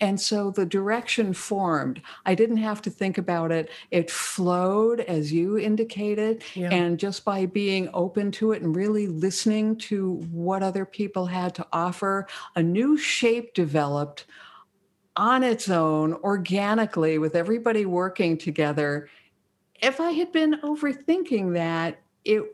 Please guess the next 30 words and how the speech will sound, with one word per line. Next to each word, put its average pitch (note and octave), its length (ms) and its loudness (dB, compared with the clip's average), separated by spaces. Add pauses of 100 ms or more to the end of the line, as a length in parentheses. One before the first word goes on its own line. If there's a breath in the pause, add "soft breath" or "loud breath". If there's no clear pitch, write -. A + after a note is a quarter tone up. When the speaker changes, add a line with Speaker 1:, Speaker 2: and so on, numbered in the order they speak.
(420)
Speaker 1:
then C#4+ 200 4
I E4+ 100 2
would C4+ 180 0
have A3+ 100 0
started G#3+ 440 0
combating D#3+ 1000 0 (1000)
what D#3 420 0
people D#3 320 -2
were C#3 160 -2
saying. C#3 560 -2 (220 loud breath)
When E3+ 180 2
they F3 160 4
said, D#3+ 340 0 (200 loud breath)
"Hey, D#4 440 0
I B3 120 -2
could C4 160 -8
do C4 160 0
this," E4 320 -2
I F3 80 -2
probably E3+ 480 -2
would D3+ 120 2
have D3 100 -2
said, D3 140 -2
"No, F#3+ 280 4
I F#3+ 140 4
have G3 140 2
a F3 60 4
plan. E3+ 460 0 (340)
Go A#3 240 4
away. G3 400 2